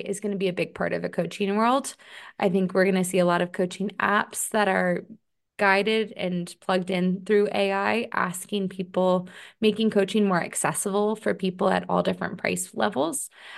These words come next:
I also think that in A I, more coaches are gonna optimize and systematize themselves by utilizing tools that plug into A I, from content creation to,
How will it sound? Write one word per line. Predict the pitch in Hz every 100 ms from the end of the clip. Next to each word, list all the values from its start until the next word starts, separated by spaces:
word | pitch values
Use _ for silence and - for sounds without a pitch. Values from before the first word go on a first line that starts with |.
| - -
I | 185
also | 180 180 202 185
think | 202 180
that | 180 175
in | 180
A | - 185
I, | 175 170 170 180 202 _ _ -
more | 202 196
coaches | 196 196 - 214
are | - 190
gonna | 190 175 175 180 - _ _ _
optimize | 190 190 - 202 190 180 180 180
and | 190
systematize | - 175 - 190 190 190 185 185
themselves | 190 190 185 185 -
by | 190
utilizing | 185 185 180 170 175 185 180
tools | - 175 165 175 180 - - - _
that | 185 170 165 - _ -
plug | 196 185
into | 175 165 170 -
A | 190 180
I, | 185 202 247 220 - -
from | 180 180
content | - 175 175 175 -
creation | - 180 170 - 180 175 175
to, | 180 196 185 175 165 165